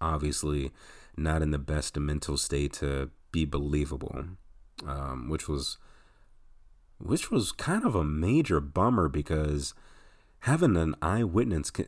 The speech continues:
I, having an eyewitness can be really good, but I feel like the Turian counselor was just ignoring it just because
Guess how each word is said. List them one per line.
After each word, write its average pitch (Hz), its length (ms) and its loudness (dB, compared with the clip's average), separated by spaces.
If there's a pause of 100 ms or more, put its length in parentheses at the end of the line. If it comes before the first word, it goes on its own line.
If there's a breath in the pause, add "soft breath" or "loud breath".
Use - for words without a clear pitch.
(120)
I, 98 320 2
having 98 280 2
an 87 140 2
eyewitness 87 560 0
can 71 240 -2
be 73 220 0
really 76 680 0 (520)
good, 82 440 2 (400 loud breath)
but 87 120 2
I 90 80 2
feel 120 300 4
like 101 560 2
the 85 160 2
Turian 85 720 4 (120)
counselor 78 500 0
was 71 320 0
just - 400 -4 (640)
ignoring 80 500 0
it 71 120 -4
just - 220 -6
because 71 720 -4